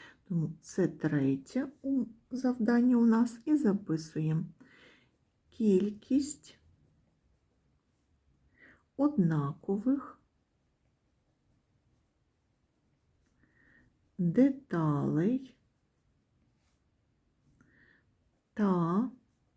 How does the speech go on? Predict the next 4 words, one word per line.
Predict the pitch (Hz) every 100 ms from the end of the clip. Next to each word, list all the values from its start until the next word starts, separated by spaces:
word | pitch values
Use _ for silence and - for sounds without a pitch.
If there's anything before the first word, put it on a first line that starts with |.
| _ _ _ _ _ _ _ _ _ _ _ _ _ _ _ _
їхня | 190 180 190 233 214 - - 180 160 156 143 170 _ _ _ _ _ _ - - _ _ _ _ _ _ _ _ _ _ _ _ _ _
маса | 214 196 190 175 156 151 151 - - 233 277 - _ _ _ _ _ _ _ _ _ _ _ _ _ _ _ _ _ _ _ _ _ _ _ _ _ _ _ _ _ _ _
за | 196 170 170 196 190 165 147 170 - _ _ _ _ _ _ _ _ _ _ _ _ _
сталої | - - - - 175 156 143 143 160 196 196 254 285